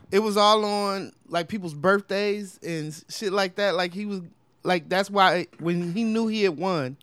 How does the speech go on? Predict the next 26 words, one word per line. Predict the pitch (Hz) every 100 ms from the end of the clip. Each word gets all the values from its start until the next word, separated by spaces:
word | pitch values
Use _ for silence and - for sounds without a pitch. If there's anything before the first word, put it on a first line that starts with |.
| _ _ _ _
he | 185
would | 170
do | 160 175
that. | 175 123
He | 175
lost | 220 233 269 -
to | 196 175
a |
girl | 160 202 180 180 _ _ _ -
who | 214 202
was | 175 214 214 190 175 - _ _ _ _ _ -
something | - 214 185 170
like | 170 165
him | 196 160
on | 160
another | 151 160 147 143
level. | 165 156 101 104 _ - _ _ -
Her, | 214 247 - 190
her | 247
thesis | 214 226 226 208 180
paper | 185 170 160 147
in | 135
college | 190 185 143 -
was | 143 147
about | 131 135 120
Jeopardy. | 107 127 127 -